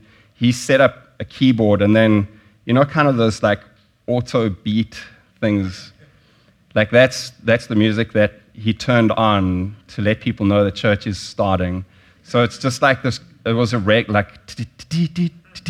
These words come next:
like this kind of reggae beat. <laughs> And, and he was just, like, kind of had these speakers blaring out, and people started drifting in.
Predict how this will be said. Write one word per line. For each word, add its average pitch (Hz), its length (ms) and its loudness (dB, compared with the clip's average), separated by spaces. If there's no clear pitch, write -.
like 120 180 0
this 123 160 -4
kind 131 180 0
of 113 80 2
reggae 110 460 2
beat. 117 300 2
<laughs> - 140 2
And, 151 320 4
and 139 400 2
he 131 140 4
was 123 140 0
just, 156 260 -2
like, 123 160 2
kind 123 160 0
of 113 80 2
had 123 200 2
these 123 220 0
speakers 135 520 -2
blaring 113 560 4
out, 110 360 0
and 110 160 -2
people 139 320 -2
started 127 340 0
drifting 127 440 -2
in. 117 460 2